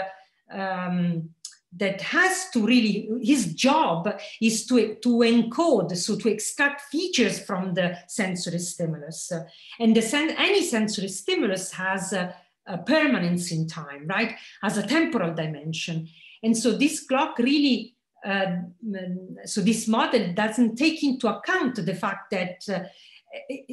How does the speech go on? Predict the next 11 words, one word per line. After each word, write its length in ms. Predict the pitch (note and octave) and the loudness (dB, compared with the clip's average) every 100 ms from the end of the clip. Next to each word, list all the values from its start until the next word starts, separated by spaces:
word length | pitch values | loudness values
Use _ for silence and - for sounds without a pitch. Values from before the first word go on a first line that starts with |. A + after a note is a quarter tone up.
| A#3+ | 0
um, 320 | G#3 G3+ G3 G3+ G3 | 2 2 0 -2 2
this, 340 | A#3 A3 - | 2 2 0
this 340 | A#3+ A#3 - | 0 0 -2
sensory 400 | - D4 D#4+ B3 | 0 0 2 0
system 600 | A3 - F#3+ - G#3+ G3 - - | 0 2 0 2 0 0 -2 2
passes 540 | D#4+ F4+ - A#3 F3 | 4 4 2 0 2
the 100 | G3+ | 2
information 720 | G3 - F#3 F3+ F3+ - F3 F3 | 0 0 0 0 0 -2 -2 -4
to 80 | |
the 100 | E3 | -6
clock. 460 | E3+ F#3+ C#3+ C#3+ - | -6 -6 -8 -10 -12